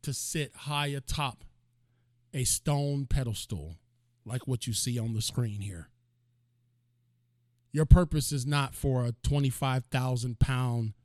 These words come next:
slab to be broken off and people say, "Wow, that's an impressive, impressive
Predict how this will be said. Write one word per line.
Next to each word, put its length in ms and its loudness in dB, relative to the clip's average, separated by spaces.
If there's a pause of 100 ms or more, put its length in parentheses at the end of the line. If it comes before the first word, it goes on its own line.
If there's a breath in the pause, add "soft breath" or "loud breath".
(140)
slab 680 -2 (1040)
to 80 -4
be 120 0
broken 420 0
off 360 -6 (1300)
and 100 -4
people 280 6
say, 160 -4
"Wow, 480 -4 (1080)
that's 200 -2
an 80 2
impressive, 800 2 (600)
impressive 800 -2